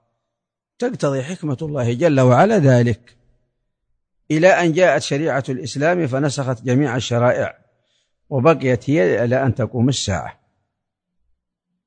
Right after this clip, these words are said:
لأنها آخر الأديان، والرسول صلى الله عليه وسلم آخر الأنبياء،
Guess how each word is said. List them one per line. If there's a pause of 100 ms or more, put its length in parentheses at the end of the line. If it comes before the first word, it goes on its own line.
(420)
لأنها (760)
آخر
الأديان، (960)
والرسول
صلى
الله
عليه
وسلم
آخر
الأنبياء،